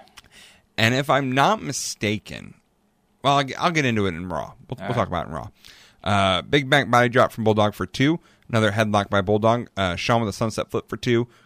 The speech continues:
Speaker 1: Cross body for two, but Bulldog hits him with a clothesline. Yoko then gets in the ring. Yoko with the dreaded death grip on the trap.
Speaker 2: Yep.
Speaker 1: They,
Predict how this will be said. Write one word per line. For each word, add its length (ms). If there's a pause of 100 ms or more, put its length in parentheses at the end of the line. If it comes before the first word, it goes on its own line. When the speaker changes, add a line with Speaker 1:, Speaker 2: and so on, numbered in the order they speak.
(100)
Speaker 1:
Cross 260
body 280
for 140
two, 280
but 140
Bulldog 320
hits 160
him 60
with 100
a 40
clothesline. 520 (320)
Yoko 300
then 160
gets 200
in 60
the 80
ring. 360 (300)
Yoko 400
with 260
the 100
dreaded 760
death 340
grip 280 (100)
on 260
the 100
trap. 520 (260)
Speaker 2:
Yep. 220 (240)
Speaker 1:
They, 180